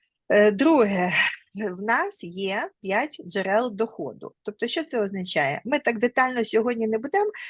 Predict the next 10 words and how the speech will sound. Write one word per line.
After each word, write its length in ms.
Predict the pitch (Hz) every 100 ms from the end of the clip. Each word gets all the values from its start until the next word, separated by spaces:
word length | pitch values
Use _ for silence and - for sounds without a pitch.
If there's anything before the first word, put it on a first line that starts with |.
| -
вдаватися, 640 | 196 220 233 240 208 -
прям 240 | 190 202 208
деталізовано. 840 | 214 220 214 208 196 165 156 165
Це 160 | 202 262
вже 240 | 240 220 240
вам 220 | 214 214
промалює 540 | 208 196 196 233 277 240
та 100 | 196
людина, 440 | 196 196 233 277
яка 480 | 214 180 - 208 233